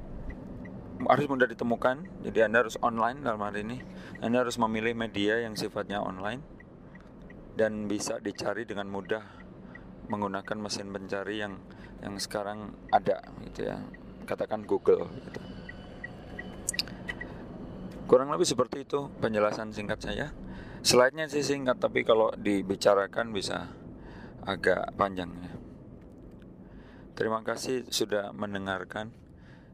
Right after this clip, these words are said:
dan mampir ke podcast saya. Eh, mudah-mudahan bermanfaat. Ya, yang sempurna itu milik Allah. Kalau ada salah itu punya saya.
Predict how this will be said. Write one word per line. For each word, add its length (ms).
dan 160
mampir 560
ke 320
podcast 560
saya. 320
Eh, 400
mudah-mudahan 560
bermanfaat. 560
Ya, 240
yang 240
sempurna 560
itu 160
milik 400
Allah. 320
Kalau 240
ada 80
salah 320
itu 80
punya 240
saya. 400